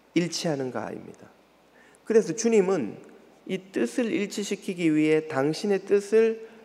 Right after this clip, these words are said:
우리에게 다 자세히 보여주십니다.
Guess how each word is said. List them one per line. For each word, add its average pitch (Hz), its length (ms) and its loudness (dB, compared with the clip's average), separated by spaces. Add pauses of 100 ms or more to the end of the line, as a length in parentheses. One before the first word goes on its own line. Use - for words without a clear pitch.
(140)
우리에게 170 880 -2 (640)
다 147 300 -4
자세히 185 960 2
보여주십니다. 139 800 2